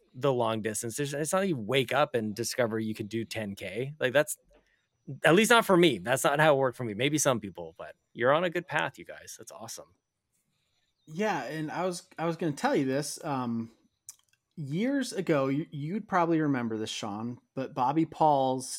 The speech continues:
Speaker 2: did a video where he talked very candidly about his health. And he was just saying, "Hey, I, I gotta make some changes." And I remember being really touched by that, that video. And I actually messaged him,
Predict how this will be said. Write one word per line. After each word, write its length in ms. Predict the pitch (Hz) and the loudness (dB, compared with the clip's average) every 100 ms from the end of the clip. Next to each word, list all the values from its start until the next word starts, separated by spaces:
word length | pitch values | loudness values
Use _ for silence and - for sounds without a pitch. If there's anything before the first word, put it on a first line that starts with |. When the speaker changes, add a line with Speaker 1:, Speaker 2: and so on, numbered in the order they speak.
| - | -10
Speaker 2:
did 280 | 139 131 127 | -4 -4 -4
a 80 | 123 | -4
video 340 | 135 131 123 | -2 0 0
where 160 | 123 127 | -2 -2
he 220 | 117 120 | -2 -4
talked 480 | 127 113 107 - - | -2 -2 -4 -8 -20
very 280 | 139 135 135 | -6 -2 -2
candidly 680 | 135 135 123 120 117 113 113 | -2 -4 -4 -4 -4 -4 -6
about 400 | 123 113 101 - | -8 -8 -8 -8
his 220 | 107 98 | -10 -10
health. 420 | - 82 - - _ _ _ _ _ _ _ _ | -8 -10 -12 -20 _ _ _ _ _ _ _ _
And 640 | 113 107 104 104 104 101 101 | -8 -6 -6 -6 -8 -8 -8
he 140 | 104 | -8
was 100 | 107 | -8
just 180 | 107 - | -8 -8
saying, 220 | 110 107 | -8 -8
"Hey, 260 | 110 107 107 | -8 -6 -4
I, 300 | 101 101 113 | -6 -6 -8
I 20 | |
gotta 180 | 107 104 | -8 -8
make 180 | 101 - | -10 -12
some 140 | 92 | -12
changes." 760 | - 117 113 107 107 104 104 - | -8 -6 -6 -6 -8 -8 -12 -14
And 380 | 123 107 107 - _ | -12 -12 -12 -16 _
I 100 | 123 | -4
remember 680 | 147 156 156 147 139 135 135 _ _ _ 151 | -2 -2 -2 -2 -2 -4 -8 _ _ _ -10
being 200 | 131 127 | -4 -2
really 260 | 135 135 131 | -2 -2 -2
touched 480 | - 117 - - | -4 -4 -6 -10
by 180 | - 110 | -8 -6
that, 240 | 101 101 - _ _ | -6 -8 -12 _ _
that 200 | 110 101 - _ 160 | -12 -12 -14 _ -2
video. 360 | 196 139 98 104 | 0 0 -4 -8
And 80 | |
I 140 | 120 139 | -2 0
actually 380 | 139 - 139 120 | 0 -4 -4 -2
messaged 640 | 127 160 156 147 127 - - | -2 -2 -4 -6 -6 -10 -10
him, 480 | 117 95 92 143 | -8 -8 -8 -10